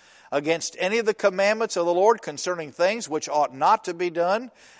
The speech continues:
and shall do against, and shall do against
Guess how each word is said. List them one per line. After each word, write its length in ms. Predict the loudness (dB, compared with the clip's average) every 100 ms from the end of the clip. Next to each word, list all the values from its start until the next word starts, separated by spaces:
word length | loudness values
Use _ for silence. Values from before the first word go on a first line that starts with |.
| -4
and 200 | -2 0
shall 280 | 4 6 6
do 220 | 4 2
against, 480 | 2 2 0 -2 -12 -20 -20 _ _ _ _ 2
and 160 | 2
shall 260 | 4 6 6
do 180 | 6 4
against 480 | 4 2 0 -2